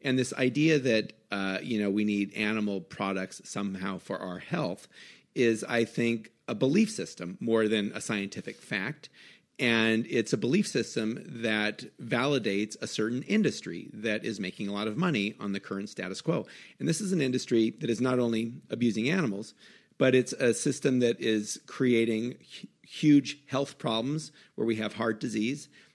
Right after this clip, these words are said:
And then you have pharmaceuticals that are fed to farm animals. And then when we eat those farm animals and we get sick, we then take these drugs. So there's lots and lots of money tied up in this industry, and it's profitable,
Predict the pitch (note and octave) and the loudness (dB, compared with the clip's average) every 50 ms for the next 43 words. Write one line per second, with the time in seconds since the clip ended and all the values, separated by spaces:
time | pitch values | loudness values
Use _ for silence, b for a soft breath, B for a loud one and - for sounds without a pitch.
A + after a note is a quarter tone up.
0 | b b - A#2+ A#2+ A#2+ A#2+ A#2+ A#2+ A#2 - C3 B2+ B2 B2 - - A#3 A3 F#3+ | b b -4 0 0 2 2 0 0 -2 -2 -2 -2 -2 -2 -2 0 0 2 2
1 | E3+ - B2 A#2 A#2 A#2 G2 A2 A2+ G#2+ G#2+ - - b b b b - A2 G#2+ | 0 0 0 -2 -2 -2 -2 -2 -2 -2 -2 -2 -6 b b b b -4 -2 -2
2 | - C#3 A#2 G#2 G2 A2 - D3 F3 F3 D#3 B2 G2+ G2 G2+ G#2+ A2 A#2+ B2 - | 0 -2 -2 -2 -2 -4 -2 0 2 2 2 2 0 0 0 0 -2 -2 -4 -6
3 | - - - A#2+ A#2 A2+ A2+ A#2 A#2+ A2+ A2+ A2+ A#2+ A#2+ - F#3+ G#3+ - - B2+ | -8 -8 -6 -4 -2 -2 -2 -2 -2 -2 -2 -2 -4 -4 -4 -4 -4 -2 -2 -2
4 | A#2+ - - C#3 A2+ A2+ A2+ A2 A2+ A#2 A2+ G#2+ - B2 A#2 A#2 A#2+ A2+ G#2+ B2+ | -2 -2 -4 -6 -4 -4 -2 -4 -4 -4 -6 -8 -8 -8 -4 -2 -2 -2 -2 -2
5 | C3 C3 - - B3 A3+ G#3 - - - B B B B B B B B - D3 | -4 -4 -2 2 2 2 2 0 -6 -18 B B B B B B B B -2 2
6 | E3+ A3 B3 B3 A#3+ F#3+ D3+ B2+ A2 G#2+ G#2 - B2 A#2 A2 F#2+ G2+ G#2 G2+ F2+ | 6 8 8 8 8 6 6 4 4 4 2 2 2 0 0 0 -2 -4 -4 -4
7 | - G#2+ F#2+ G2 G2 - - C#3 B2+ A#2+ B B B - C3+ A#2 B2 - - - | -4 -6 -6 -6 -4 -2 0 0 0 -2 B B B -8 -8 -8 -8 -12 -10 -8
8 | C3 C3+ D#3 F3+ G3+ A3+ G#3 - - F#3 F3 E3+ D#3+ E3 - - D3 A#2+ C3+ C3 | -6 -2 -2 0 0 -2 -4 -4 -4 -4 -2 -4 -4 -6 -8 -8 -8 -8 -6 -6
9 | B2+ C3+ C3+ A2+ F#2 F2+ - b b b b b - - - C3 C3 C3 B2+ C3 | -6 -6 -6 -8 -10 -12 -14 b b b b b -14 -8 -6 -4 -2 -2 -2 -2
10 | B2 A2 G#2+ G2+ G2 - - - C3 B2 B2+ B2+ B2 G#2+ - - - - D#2+ G2 | -4 -4 -4 -6 -6 -8 -8 -4 -2 -2 0 0 -2 -4 -6 -8 -12 -12 -14 -14
11 | G2+ _ b b b b b b b b _ - A#2+ A2+ A2 G#2+ G#2+ G#2+ G#2+ - | -16 _ b b b b b b b b _ -6 -4 -2 0 0 0 -2 -4 -6
12 | - - - - - - G3 G#3+ G#3+ A2 G#2+ F#2 G2 F#2+ G2+ A2+ | -10 -12 -12 -8 -4 -2 -2 -2 -2 -4 -8 -6 -6 -6 -6 -8